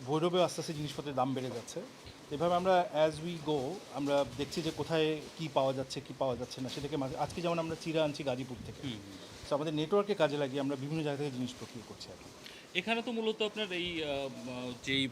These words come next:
Speaker 2: আহ, যে এখানকার যে খাবারগুলো রয়েছে বা অন্যান্য যে সামগ্রীগুলো রয়েছে, সেগুলোকে আসলে এখানে বস্তাবন্দি করা হচ্ছে।
Speaker 1: হুম।
Speaker 2: তো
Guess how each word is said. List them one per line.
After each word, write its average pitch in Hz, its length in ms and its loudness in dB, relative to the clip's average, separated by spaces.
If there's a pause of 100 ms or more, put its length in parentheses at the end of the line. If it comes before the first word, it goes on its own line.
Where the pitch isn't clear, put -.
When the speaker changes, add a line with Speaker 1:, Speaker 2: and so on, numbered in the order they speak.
(120)
Speaker 2:
আহ, 127 220 0
যে 131 80 -2
এখানকার 139 380 0
যে 135 160 0
খাবারগুলো 131 500 4
রয়েছে 123 320 0
বা 120 100 2
অন্যান্য 120 360 2
যে 131 60 -4
সামগ্রীগুলো 123 640 0
রয়েছে, 113 260 -2
সেগুলোকে 135 420 0
আসলে 135 240 0
এখানে 131 320 0 (280)
বস্তাবন্দি 135 380 6
করা 110 200 2
হচ্ছে। 113 280 0
Speaker 1:
হুম। 214 100 0 (440)
Speaker 2:
তো 151 80 2